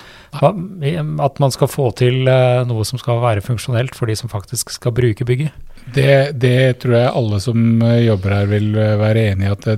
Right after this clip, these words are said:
Speaker 2: det var nok utgangspunktet. Og så kommer økonomien inn etter
Speaker 1: Mm.
Speaker 2: hvert, eh, og setter noen begrensninger.
Speaker 1: Ja.
Speaker 2: Men, eh, men, eh, vi er stort sett fornøyd med bygget vårt, altså. Det må vi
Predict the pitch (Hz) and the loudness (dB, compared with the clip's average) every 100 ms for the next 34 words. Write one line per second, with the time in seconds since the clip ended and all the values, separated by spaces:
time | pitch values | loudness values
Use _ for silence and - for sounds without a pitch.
0 | 110 101 104 104 101 101 104 - - 127 | -2 0 0 0 0 0 -2 -6 -4 -4
1 | - - 95 - 113 101 - 110 _ - | -4 -4 -6 -4 -6 -4 -4 -6 _ -20
2 | - - - 135 165 143 143 135 156 147 | -20 -14 -6 -2 2 4 4 2 2 2
3 | 139 135 131 131 131 131 127 120 170 208 | 2 2 2 2 2 2 2 4 2 2
4 | - 165 151 143 139 135 - 123 135 131 | -4 -2 2 2 2 0 0 -2 0 2
5 | 113 110 117 113 110 98 131 165 220 - | 2 0 0 0 0 0 2 2 0 -8
6 | - - - _ - 135 139 135 135 135 | -20 -20 -20 _ 0 2 4 2 4 2
7 | 135 131 131 131 127 127 127 117 _ _ | 2 0 2 2 2 2 0 -2 _ _
8 | - - _ _ _ _ _ _ _ _ | -20 -20 _ _ _ _ _ _ _ _
9 | 131 135 131 127 139 143 160 - - 139 | 0 2 6 6 4 2 -6 -8 0 0
10 | - 107 - 120 104 104 107 104 113 117 | 2 -2 0 2 2 2 0 2 2 0
11 | 117 - 120 117 110 107 98 107 | -2 -10 -6 0 2 2 4 4